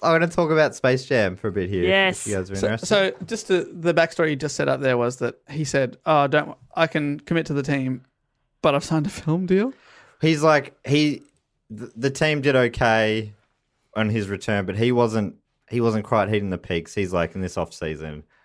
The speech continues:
Speaker 1: I've gotta take it up a notch. Only problem is, got another little commitment, and that is to film a, a, a Hollywood movie." <laughs> So this is what he did. He made it clear to the filmmakers that he needed a first-class training facility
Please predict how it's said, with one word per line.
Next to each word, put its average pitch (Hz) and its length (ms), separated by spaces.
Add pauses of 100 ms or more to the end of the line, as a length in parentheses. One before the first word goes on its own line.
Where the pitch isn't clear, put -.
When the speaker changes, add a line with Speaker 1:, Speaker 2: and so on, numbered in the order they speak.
(360)
Speaker 1:
I've 82 200
gotta 82 180
take 80 280
it 80 60
up 76 160
a 82 60
notch. - 460 (340)
Only 87 240
problem 73 340
is, - 380 (360)
got - 120
another 92 460
little 71 160
commitment, 69 600
and 78 140
that 73 140
is 73 120
to - 80
film 71 300
a, 69 120 (140)
a, 71 280 (600)
a 80 120
Hollywood 73 400
movie." 76 480
<laughs> - 60 (920)
So 127 220
this 143 100
is 160 120
what 170 120
he 156 60
did. 143 240
He 117 80
made 131 240
it 147 100
clear 165 300
to 208 80
the 190 80
filmmakers 120 640
that 113 100
he 107 80
needed 110 380
a 82 80
first-class 123 840
training 110 320
facility 120 600